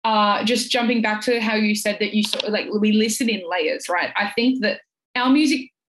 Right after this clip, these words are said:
and this E P in particular, like, I think it services that style of listening pretty well.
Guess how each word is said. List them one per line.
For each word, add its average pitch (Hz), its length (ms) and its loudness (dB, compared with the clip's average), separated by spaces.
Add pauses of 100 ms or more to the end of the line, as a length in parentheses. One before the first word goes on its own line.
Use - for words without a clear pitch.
and 254 320 2
this 262 140 4
E 240 160 2
P 214 120 2
in 208 100 0
particular, 208 440 -2
like, 160 180 -2
I 208 60 -2
think 262 160 2
it 415 100 -2
services 208 640 0
that - 240 -2
style 196 400 -2
of 196 80 -4
listening 202 440 -4
pretty 196 280 -4
well. - 380 -2